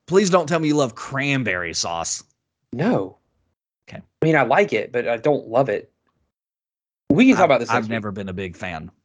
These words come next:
Speaker 2: No, it's okay. I, I understand. Um,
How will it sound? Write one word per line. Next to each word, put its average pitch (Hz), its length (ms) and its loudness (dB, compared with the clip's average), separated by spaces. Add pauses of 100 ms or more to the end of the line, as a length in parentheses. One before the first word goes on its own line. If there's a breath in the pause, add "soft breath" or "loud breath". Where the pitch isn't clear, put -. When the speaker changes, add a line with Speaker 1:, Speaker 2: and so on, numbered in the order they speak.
(340)
Speaker 2:
No, 190 140 4
it's 139 140 0
okay. 214 320 0
I, 151 120 0
I 170 120 0
understand. 180 360 -6 (640 soft breath)
Um, 117 420 -2